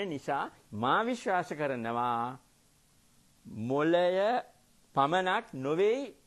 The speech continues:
මේ මිනිසෙයින් අතර sannivedanayට වෙන ඈත සිටින කෙනෙකුගේ මනස ක්‍රියා කරන හැටි බලන්නට අනාගතය, අ, අ, අනාගතයේ සිද්ධ වෙන දේවල් දැන් මා, මට අවසර දෙනවා. ඒ පුද්ගලික ජීවිතේ එකක් කියන්නේ ඒක විද්‍යාත්මකව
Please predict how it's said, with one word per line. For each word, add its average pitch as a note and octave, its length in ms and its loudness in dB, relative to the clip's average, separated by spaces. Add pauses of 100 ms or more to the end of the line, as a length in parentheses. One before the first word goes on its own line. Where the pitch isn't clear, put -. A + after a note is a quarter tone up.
මේ D#3 160 -6
මිනිසෙයින් F3+ 640 -2
අතර F3 220 -6
sannivedanayට C#3+ 1000 -2 (340)
වෙන C3 200 -2
ඈත C#3 380 4
සිටින - 340 -4
කෙනෙකුගේ D#3 680 -2 (160)
මනස C3+ 360 -2
ක්‍රියා C3+ 340 0
කරන C3 240 -4
හැටි C3 200 -4
බලන්නට A#2 360 0 (300)
අනාගතය, F3+ 800 0
අ, D#3+ 120 -2 (320)
අ, A#2+ 400 -4 (560)
අනාගතයේ D#3+ 640 -2
සිද්ධ C3 280 -8
වෙන D#3 260 -2
දේවල් C3 560 0 (420)
දැන් E3 360 -2
මා, C#3+ 340 2
මට C3 220 0
අවසර C#3 400 2
දෙනවා. D#3+ 220 -4
ඒ C#3 60 -2
පුද්ගලික B2 380 -4
ජීවිතේ D3+ 340 -2
එකක් C3+ 240 -2
කියන්නේ C3+ 340 -2
ඒක C3 140 -6
විද්‍යාත්මකව C#3+ 840 -2